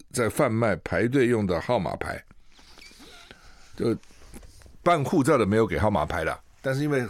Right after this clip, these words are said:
大家挤嘛，在那边排队，就有人来，“我来卖号码牌，来，一个多少钱？你们排吧。”结果大家在抢，抢成一团呢，死两个，伤一个哈。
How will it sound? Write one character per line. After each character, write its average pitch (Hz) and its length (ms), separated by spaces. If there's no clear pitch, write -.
大 135 100
家 139 120
挤 - 340
嘛， 90 160
在 120 100
那 117 80
边 117 140
排 92 180
队， 110 180
就 127 140
有 113 60
人 95 120
来 101 60
，“我 113 140
来 123 80
卖 156 240
号 120 120
码 95 160
牌， 98 120
来， 147 180
一 151 60
个 151 80
多 139 120
少 127 80
钱？ 113 200
你 107 40
们 113 160
排 - 180
吧。” 82 180
结 - 100
果 170 180
大 - 100
家 139 120
在 135 160
抢， 76 260
抢 123 240
成 135 160
一 170 80
团 110 200
呢， 104 240
死 110 240
两 85 260
个， 73 180
伤 104 300
一 98 100
个 80 180
哈。 - 240